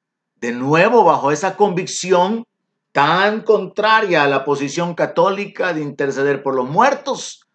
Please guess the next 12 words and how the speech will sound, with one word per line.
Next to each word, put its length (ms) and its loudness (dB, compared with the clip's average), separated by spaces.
porque 240 -6
no 100 -2
saben 320 2
para 180 4
dónde 280 2
van 180 2
sus 140 -2
muertos, 600 -4
pero 120 -4
el 80 -6
creyente 500 0
sabe 540 0